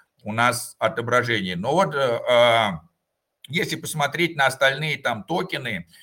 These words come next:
если посмотреть на ликвидность на Juno Swap, то, э, да, там типа, то мы увидим, что П Х М Н занимает почетное,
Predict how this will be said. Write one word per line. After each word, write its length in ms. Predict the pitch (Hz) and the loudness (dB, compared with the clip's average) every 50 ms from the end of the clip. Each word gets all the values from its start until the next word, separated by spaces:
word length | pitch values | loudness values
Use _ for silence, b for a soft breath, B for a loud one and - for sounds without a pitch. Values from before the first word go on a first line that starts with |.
| b b | b b
если 320 | 92 110 131 127 127 117 | -8 -6 -6 -4 -4 -6
посмотреть 720 | 110 - 117 110 - 123 123 120 117 - 135 135 131 131 - | -8 -8 -8 -10 -6 -4 -4 -4 -4 -6 -8 -8 -8 -10 -12
на 520 | 113 117 120 120 117 113 107 92 85 - _ _ _ | -10 -6 -2 0 0 0 0 -2 -4 -10 _ _ _
ликвидность 720 | 104 98 110 - - 120 131 139 131 131 123 113 - - | -14 -12 -12 -12 -12 -12 -10 -10 -10 -8 -8 -10 -8 -6
на 180 | 113 113 113 107 95 104 117 | -4 -2 -2 -2 -2 -6 -12
Juno 200 | 131 127 117 117 113 | -10 -8 -8 -6 -6
Swap, 460 | - - 139 139 156 190 202 208 - - - _ _ _ _ _ _ _ _ _ _ _ _ _ _ _ | -8 -6 -2 0 4 4 4 4 2 -2 -12 _ _ _ _ _ _ _ _ _ _ _ _ _ _ _
то, 760 | 117 127 135 139 147 143 143 143 143 139 135 127 123 - - _ _ _ _ 76 | -4 -2 0 2 4 4 6 6 6 6 4 2 0 -4 -16 _ _ _ _ -16
э, 240 | 85 92 92 95 87 | -10 -8 -6 -6 -4
да, 300 | 85 85 98 107 120 131 113 - - - _ _ _ | -2 0 0 0 2 0 -2 -4 -8 -12 _ _ _
там 260 | - 87 80 80 80 78 | -12 -10 -10 -10 -10 -12
типа, 480 | 80 69 67 - - 67 69 67 - _ _ - | -16 -18 -20 -16 -14 -14 -14 -14 -16 _ _ -6
то 140 | 120 127 139 | -6 -4 -2
мы 200 | 156 170 185 185 | 0 0 0 0
увидим, 540 | 190 180 156 143 156 165 170 160 175 165 151 | 0 -2 -2 -2 -2 -2 -2 -2 -2 -2 -2
что 440 | - - - - 147 139 139 135 135 | -4 -8 -6 -2 0 0 0 0 0
П 80 | - 135 | -4 -8
Х 120 | - 180 180 | -4 -2 -2
М 100 | 175 170 | 0 2
Н 280 | 170 170 185 202 202 | 2 4 4 4 4
занимает 640 | 160 185 185 185 180 175 185 190 202 190 190 - - | 2 0 0 2 2 4 4 6 4 4 2 2 2
почетное, 1000 | 175 147 - - 185 190 196 190 - 185 185 175 170 151 131 98 90 b b | 2 2 2 2 0 -2 -2 -2 -2 -2 0 2 2 2 2 0 -2 b b